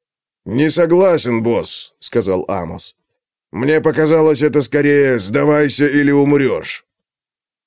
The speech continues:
На тактической карте Алекса возле плотного скопления врат зажглись красные точки тревожных предупреждений. Росси вывел на экран результат быстрого анализа, основанного на старых данных, силуэтах и сигнатурах корабельных двигателей.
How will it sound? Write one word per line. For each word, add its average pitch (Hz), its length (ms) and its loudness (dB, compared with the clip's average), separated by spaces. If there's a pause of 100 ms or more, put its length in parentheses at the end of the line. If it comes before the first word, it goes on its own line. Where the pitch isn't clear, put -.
(420)
На 135 140 0
тактической 214 640 -2
карте 202 360 -2
Алекса 185 540 0
возле 135 300 0
плотного 139 460 0
скопления 123 600 0
врат 165 340 -2
зажглись 120 520 -2
красные 143 480 -4
точки 143 360 -4
тревожных 120 600 -2
предупреждений. 92 920 -8 (420)
Росси 131 440 0
вывел 123 360 2
на 120 160 0
экран 135 300 -4
результат 117 500 -2
быстрого 117 560 -2
анализа, 135 520 -2
основанного 135 600 0
на 123 120 0
старых 113 420 -2
данных, 131 720 -4
силуэтах 131 760 -2
и 117 40 -4
сигнатурах 113 640 -4
корабельных 104 560 -4
двигателей. 90 640 -10